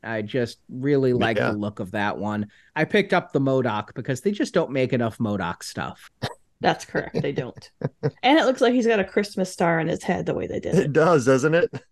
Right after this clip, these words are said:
Speaker 3: <laughs> Yeah.
Speaker 1: <laughs> Maybe I'll break him out and we can put a little Santa hat on him with the Christmas star, and he can be our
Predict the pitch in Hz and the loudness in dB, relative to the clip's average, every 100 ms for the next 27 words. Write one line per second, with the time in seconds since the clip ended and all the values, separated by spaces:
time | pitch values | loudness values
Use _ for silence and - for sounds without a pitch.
0 | _ - 247 285 254 320 - - - _ | _ 0 6 6 6 2 -4 -12 -12 _
1 | 381 - - - _ - _ _ 147 - | -6 -6 -8 -10 _ -20 _ _ -14 -14
2 | - _ _ _ _ _ 208 233 262 240 | -20 _ _ _ _ _ 2 4 4 2
3 | 180 202 208 214 185 175 190 170 156 160 | 4 4 4 4 2 4 2 2 0 2
4 | 175 160 156 151 135 - 156 160 185 151 | 2 2 2 0 -2 -2 0 0 0 0
5 | 165 160 160 160 160 165 156 147 135 160 | 2 2 2 2 2 0 0 -2 -2 0
6 | 156 - 160 - - 156 151 147 147 139 | 0 0 0 0 0 2 4 2 0 -2
7 | 143 139 135 139 139 127 123 | -2 -2 0 2 4 4 2